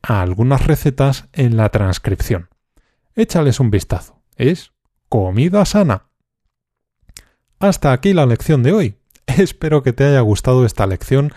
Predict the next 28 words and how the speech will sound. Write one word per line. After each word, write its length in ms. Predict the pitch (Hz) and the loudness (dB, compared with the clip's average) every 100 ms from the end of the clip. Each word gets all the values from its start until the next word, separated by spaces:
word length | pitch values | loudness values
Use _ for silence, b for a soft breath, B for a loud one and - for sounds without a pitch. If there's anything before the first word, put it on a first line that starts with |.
| b b b | b b b
sobre 400 | - 160 139 127 | 0 2 4 2
la 120 | 110 | 2
dieta 300 | 113 127 123 | 0 0 0
mediterránea 760 | 107 98 95 120 170 127 98 - _ _ _ _ | 0 0 0 0 2 2 0 -6 _ _ _ _
y 160 | 156 147 | -6 -2
que 140 | 143 | 0
hayas 300 | 165 175 139 | 2 0 2
descubierto 760 | 131 107 - 104 123 - 139 117 | 0 0 -2 0 0 2 2 2
algunas 520 | 95 120 147 160 - | 0 0 2 0 -2
cosas 460 | - 107 - 117 | 0 0 0 0
interesantes. 840 | 117 104 101 98 - 101 - - _ _ _ _ _ _ _ _ | 0 0 -2 -2 -2 -4 -4 -14 _ _ _ _ _ _ _ _
Si 140 | - | -10
tienes 260 | - 98 92 | -6 -4 -4
cualquier 360 | - 101 104 135 | -4 -2 -2 2
duda, 420 | 220 214 214 - _ - | 2 2 0 -6 _ -4
necesitas 760 | 104 98 - - 117 92 - | -2 -2 -4 -2 0 -2 -4
ayuda 460 | - 135 156 104 - _ - | -2 2 2 0 -4 _ -2
o 200 | 139 156 | -2 0
quieres 320 | 220 143 - | -2 -2 -2
hacer 280 | - 185 - | -2 -2 -2
preguntas, 600 | 135 120 117 143 143 - _ _ _ _ | -2 -2 0 0 0 -4 _ _ _ _
ya 180 | 131 175 | -2 0
sabes 440 | - 123 143 147 - | 2 2 2 0 -4
que 180 | 101 | -8
puedes 380 | 90 107 123 - | -2 0 0 0
enviarme 480 | 98 95 110 131 107 | -2 0 0 0 0
un 120 | 90 | -2
mensaje 600 | 92 95 - 165 - 175 | -2 -2 0 -2 0 -2